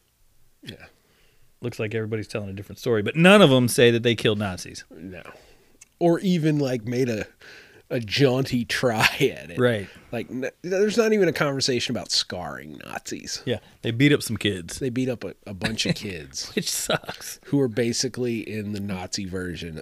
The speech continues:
Speaker 1: of the Boy Scouts.
Speaker 2: <laughs> Yeah.
Speaker 1: So.
Speaker 2: Damn. Brainwashed little, little kids.
Speaker 1: Yeah.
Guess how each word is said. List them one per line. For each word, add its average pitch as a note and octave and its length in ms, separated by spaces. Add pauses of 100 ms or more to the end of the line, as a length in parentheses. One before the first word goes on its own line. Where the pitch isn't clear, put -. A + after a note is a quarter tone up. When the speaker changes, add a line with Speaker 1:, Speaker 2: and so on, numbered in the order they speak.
(140)
Speaker 1:
of D#2+ 480
the F2+ 80
Boy C#2+ 240
Scouts. - 760
Speaker 2:
<laughs> - 60
Yeah. - 320 (760)
Speaker 1:
So. - 140 (1200)
Speaker 2:
Damn. G2+ 400 (1300)
Brainwashed A#2+ 600
little, G#2+ 180 (280)
little G#2+ 200
kids. F2+ 420
Speaker 1:
Yeah. E2 140